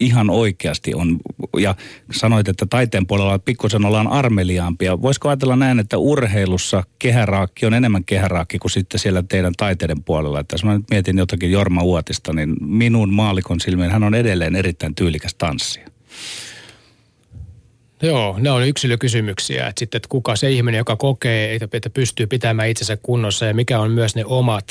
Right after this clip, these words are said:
Speaker 2: siis tavallaan määreet ja se oma kritiikki.
Speaker 1: Niin,
Speaker 2: Ja
Speaker 1: tuleeko se perfektionismi? Esimerkiksi itselläni se estää kaikenlaisen höntsän pelaamisen lätkän puolella. Tunnistatko sitä?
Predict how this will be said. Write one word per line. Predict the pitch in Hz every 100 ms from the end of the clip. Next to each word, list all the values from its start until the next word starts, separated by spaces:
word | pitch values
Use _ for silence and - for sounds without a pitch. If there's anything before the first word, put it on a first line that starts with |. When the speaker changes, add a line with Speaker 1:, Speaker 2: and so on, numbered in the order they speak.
| -
Speaker 2:
siis | - 113
tavallaan | - 107 107 110 107 110
määreet | 113 113 123 123 113 107 95 104
ja | 104
se | 98
oma | 117 117 104
kritiikki. | 139 135 117 98 - - - - - -
Speaker 1:
Niin, | 135
Speaker 2:
Ja | 147
Speaker 1:
tuleeko | 151 139
se | 143 139
perfektionismi? | 165 147 101 - 90 87 90 90 82 - -
Esimerkiksi | 98 101 107
itselläni | 123 117 98 101
se | 113 110 120 _ 104
estää | 107 - 104
kaikenlaisen | 113 101 92 90 98 87
höntsän | 110 95 85 80
pelaamisen | 82 71 87 90
lätkän | 92 - 78
puolella. | - 71 67 78
Tunnistatko | 98 95 - -
sitä? | 110 95